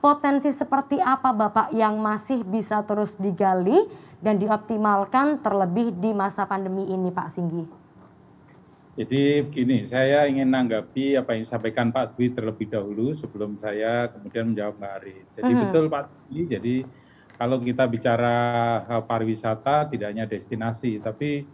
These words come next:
Speaker 2: eh, ekosistem pariwisata itu sangat-sangat luas sekali, sangat beragam sekali. Kalau kita bicara spektrumnya,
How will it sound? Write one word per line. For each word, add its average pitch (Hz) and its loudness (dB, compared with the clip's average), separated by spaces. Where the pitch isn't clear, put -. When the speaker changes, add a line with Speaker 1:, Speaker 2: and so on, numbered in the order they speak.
Speaker 2:
eh, 123 0
ekosistem 127 0
pariwisata 123 0
itu 151 -6
sangat-sangat 151 -2
luas 117 -2
sekali, 98 -12
sangat 147 0
beragam 104 -6
sekali. 101 -12
Kalau 104 -6
kita 123 -4
bicara 120 0
spektrumnya, 156 0